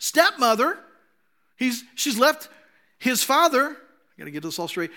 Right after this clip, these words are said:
She's left his father, and now she's living with him, and you guys are doing nothing about it.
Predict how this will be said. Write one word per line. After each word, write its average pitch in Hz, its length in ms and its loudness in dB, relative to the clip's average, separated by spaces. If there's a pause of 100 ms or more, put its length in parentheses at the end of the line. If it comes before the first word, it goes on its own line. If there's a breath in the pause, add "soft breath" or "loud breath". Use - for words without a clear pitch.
She's 220 180 -4
left 262 200 4
his 269 180 0
father, 311 320 4
and 254 80 0
now 277 100 2
she's 262 220 -4
living 269 200 -2
with 262 140 -2
him, 320 160 0 (160 loud breath)
and 269 80 -8
you 311 80 0
guys 285 220 4
are 277 40 -2
doing 277 280 0
nothing 302 340 0
about 311 360 2
it. 202 140 -2